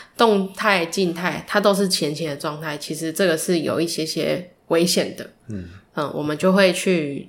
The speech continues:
Speaker 1: 特别去关注。
Speaker 2: 你是说，即使他不会，没有说造成一些疼痛、不舒服，
Speaker 1: 嗯。
Speaker 2: 但是他就是有这个状况。
Speaker 1: 嗯。
Speaker 2: 对，意思是说，他的骨盆能够活动的空间很小吧？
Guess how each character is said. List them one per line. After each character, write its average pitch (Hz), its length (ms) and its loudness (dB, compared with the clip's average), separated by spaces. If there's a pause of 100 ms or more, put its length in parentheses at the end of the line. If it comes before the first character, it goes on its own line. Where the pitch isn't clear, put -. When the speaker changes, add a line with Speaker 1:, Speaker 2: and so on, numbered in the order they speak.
Speaker 1:
特 196 160 2
别 - 200 -2
去 - 100 -6
关 131 260 -4
注。 101 220 -8 (280)
Speaker 2:
你 87 120 -4
是 95 140 2
说， 90 300 6
即 104 180 4
使 98 200 2
他 90 300 4
不 90 220 2
会， 101 180 8
没 104 320 -4
有 85 100 0
说 85 120 0
造 98 100 4
成 90 180 2
一 92 80 -2
些 87 160 2
疼 71 260 -4
痛、 80 280 -2
不 233 100 4
舒 80 200 2
服， - 240 -8
Speaker 1:
嗯。 - 160 -12 (180)
Speaker 2:
但 101 140 4
是 104 160 4
他 87 580 -6
就 - 100 0
是 104 140 0
有 87 100 4
这 87 120 0
个 80 100 -2
状 76 220 -2
况。 - 280 -6 (120)
Speaker 1:
嗯。 185 200 0 (360)
Speaker 2:
对， - 240 -4
意 143 220 0
思 117 140 4
是 107 120 2
说， 98 280 4
他 107 220 2
的 85 320 4
骨 78 300 -2
盆 78 420 -2
能 80 180 -4
够 82 480 0 (300)
活 90 220 2
动 104 140 8
的 87 60 6
空 92 180 2
间 90 180 4
很 71 180 -4
小 - 200 -2
吧？ - 260 -8